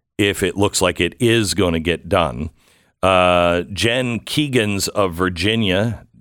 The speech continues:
David Schweikart of Arizona is a long shot,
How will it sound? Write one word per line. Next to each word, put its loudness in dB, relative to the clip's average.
David 0
Schweikart 0
of 2
Arizona 2
is -2
a 0
long 2
shot, -2